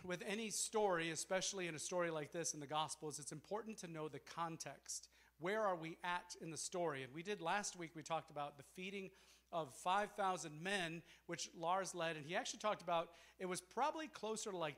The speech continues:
ten, maybe twelve, or even fourteen thousand total, 'cause it said it was five thousand men, and you gotta presume where there's men, there's women, children.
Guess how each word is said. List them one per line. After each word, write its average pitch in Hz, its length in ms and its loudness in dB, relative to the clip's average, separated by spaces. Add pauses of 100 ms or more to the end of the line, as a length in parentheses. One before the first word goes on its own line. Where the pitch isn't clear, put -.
ten, 233 560 0 (300)
maybe 202 240 0
twelve, 208 420 4
or 196 60 4
even 196 180 0
fourteen 214 800 0 (100)
thousand 202 460 2
total, 185 440 2
'cause 147 160 -12
it - 80 -8
said 185 160 2
it 170 40 -2
was 156 100 -4
five 180 260 2
thousand 156 340 0 (280)
men, 220 340 6
and 185 100 0
you 156 60 -4
gotta 170 160 2
presume 165 300 -4
where 165 80 -2
there's 151 140 -4
men, 185 220 0
there's 151 180 -6
women, 180 340 -6 (140)
children. 190 340 -2